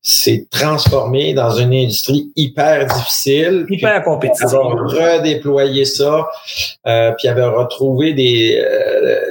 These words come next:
Speaker 1: des, des secteurs, des vecteurs de croissance assez exceptionnels. T'as raison. Mais c'est, c'est pas mal ça. Euh,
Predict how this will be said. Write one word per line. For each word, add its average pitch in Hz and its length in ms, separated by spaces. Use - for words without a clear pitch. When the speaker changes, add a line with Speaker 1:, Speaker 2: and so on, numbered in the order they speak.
Speaker 1:
des, 107 360
des 110 140
secteurs, 131 540
des 117 100
vecteurs 123 400
de 117 60
croissance 104 580
assez 104 220
exceptionnels. - 600
T'as 104 80
raison. 101 200
Mais 147 80
c'est, 165 340
c'est 175 180
pas 226 120
mal 208 180
ça. - 200
Euh, 165 260